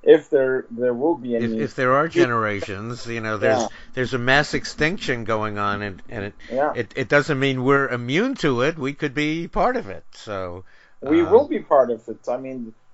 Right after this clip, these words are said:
Speaker 1: six, the sixth, uh, uh, uh, extinction is upon us, and it is, um, it, it will take us with it. I mean, eventually the extinction will include human beings. I, you know, I don't know when,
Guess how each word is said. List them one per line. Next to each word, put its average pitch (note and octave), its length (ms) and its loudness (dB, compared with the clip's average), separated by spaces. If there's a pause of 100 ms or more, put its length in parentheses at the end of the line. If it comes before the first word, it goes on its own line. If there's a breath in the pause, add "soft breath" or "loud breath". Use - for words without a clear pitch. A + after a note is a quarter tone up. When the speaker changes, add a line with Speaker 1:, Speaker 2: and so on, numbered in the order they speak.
(100)
Speaker 1:
six, - 400 -10
the B2+ 160 0
sixth, - 480 -10
uh, C3+ 380 4 (260)
uh, - 540 -4 (500)
uh, G2+ 500 0 (360)
extinction C#3 640 0
is B2 360 -2
upon D3+ 400 2
us, A2 240 2
and A#2 500 -2 (600)
it B2 260 4
is, A#2+ 480 -2
um, A2+ 500 2
it, C3+ 260 0
it F3 220 2
will F#3+ 260 2
take - 380 -4
us D#3+ 320 2
with D#3+ 300 -4
it. A2 240 0
I A2+ 80 4
mean, A#2 320 -4
eventually C3+ 600 -2
the A#2 100 0
extinction A#2+ 760 -4 (460)
will C3+ 320 2
include B2+ 640 -4
human A#2+ 360 0
beings. B2+ 380 0
I, A2+ 280 6
you C3 140 -2
know, A2 100 4
I G#2+ 100 4
don't A#2 180 4
know A2 100 6
when, C#3 500 4